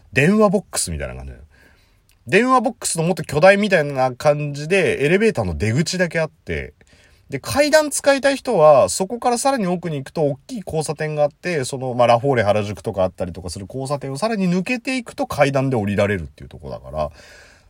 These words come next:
別に急いでない人はみんなそのエレベーターを使って降りるわけですよ。だからね、意外に並んでんのよ。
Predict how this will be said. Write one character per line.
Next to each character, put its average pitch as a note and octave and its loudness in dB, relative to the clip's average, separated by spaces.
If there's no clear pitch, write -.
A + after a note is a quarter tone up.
別 G#3+ 0
に A#3 2
急 F4+ 2
い C4+ 0
で D3+ 4
な B2+ 4
い A2+ 2
人 - -8
は F2 0
み C3+ -2
ん G3+ 0
な G3+ 0
そ F#3+ 0
の F#3 2
エ E3+ 2
レ A3 2
ベ A3+ 2
ー F3+ 0
タ A#2+ 4
ー - 2
を E2+ -2
使 - -6
っ D#2+ -6
て - -12
降 F2+ -2
り A2 0
る F#2 -2
わ D#2 -2
け B1+ -12
で B1+ -14
す - -16
よ。 C2 -18
だ C#3 -2
か G#2 0
ら - -2
ね、 D#2 -6
意 D3 0
外 G#3+ 2
に G#3 2
並 B2 4
ん D3 2
で C3+ 2
ん F2+ -2
の B1+ -12
よ。 G1+ -20